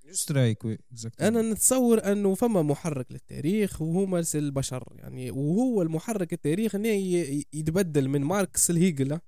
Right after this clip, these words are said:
Speaker 1: سامحني لحظة. تو أنا لو هذي، أنا سؤالي أنا، مش سؤالي وين تفرج فينا. <laughs> أنا،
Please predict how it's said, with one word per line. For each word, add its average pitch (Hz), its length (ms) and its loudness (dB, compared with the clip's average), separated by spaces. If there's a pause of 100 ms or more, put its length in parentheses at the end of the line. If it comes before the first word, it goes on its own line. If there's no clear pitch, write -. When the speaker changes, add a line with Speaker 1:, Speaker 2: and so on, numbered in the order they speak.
(800)
Speaker 1:
سامحني 135 480 6
لحظة. 107 360 -4 (920)
تو 110 340 2 (1300)
أنا 139 260 6
لو 120 180 4
هذي، 131 680 4
أنا 110 140 4
سؤالي 143 480 6
أنا، 117 140 2
مش 143 100 4
سؤالي 135 300 6
وين 143 200 6
تفرج 190 300 6
فينا. - 400 -2 (480)
<laughs> - 460 -8
أنا، 120 280 2